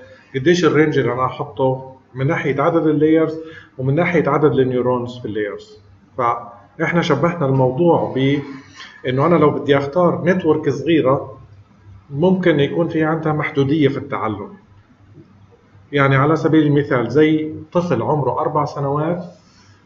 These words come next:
وقاعد أنا بشرح له تنسر فلو وكيراس وأقول له ماشين ليرنينج وشغلات زي هيك،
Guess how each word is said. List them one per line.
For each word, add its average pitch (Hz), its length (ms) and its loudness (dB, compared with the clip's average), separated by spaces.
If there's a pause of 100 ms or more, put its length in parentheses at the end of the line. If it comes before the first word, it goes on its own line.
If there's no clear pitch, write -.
(100)
وقاعد 151 340 0
أنا 143 120 -2
بشرح 135 500 -6
له 127 680 0
تنسر 143 360 -2
فلو 131 240 -4
وكيراس 131 880 -2
وأقول 120 340 -6
له 123 180 -4
ماشين 123 360 -10
ليرنينج 127 580 -2
وشغلات 117 380 -8
زي 117 220 -4
هيك، 113 140 -12